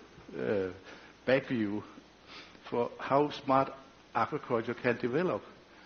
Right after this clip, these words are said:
Because he saw that he needed to add oxygen, then he could have more fish in his pond. He has a fish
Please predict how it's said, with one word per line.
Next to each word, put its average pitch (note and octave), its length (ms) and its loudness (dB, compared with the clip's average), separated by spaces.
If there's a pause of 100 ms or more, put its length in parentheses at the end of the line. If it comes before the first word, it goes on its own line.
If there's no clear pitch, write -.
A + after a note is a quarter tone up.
(200)
Because B2+ 300 -4
he F3 100 2
saw F#3 300 4
that D#3 140 4
he C#3+ 120 4
needed F3 380 0
to - 140 -8
add C3+ 180 -2 (100)
oxygen, A2+ 480 -4 (640)
then C#3+ 140 2
he D3 60 -2
could C3+ 200 -4
have B2+ 220 -4
more C#3 160 -2
fish - 280 -6
in D3 80 -6
his A2 220 -10
pond. - 200 -6 (1080)
He D#3 100 2
has B2 180 0
a A2 60 -4
fish G#3+ 260 -2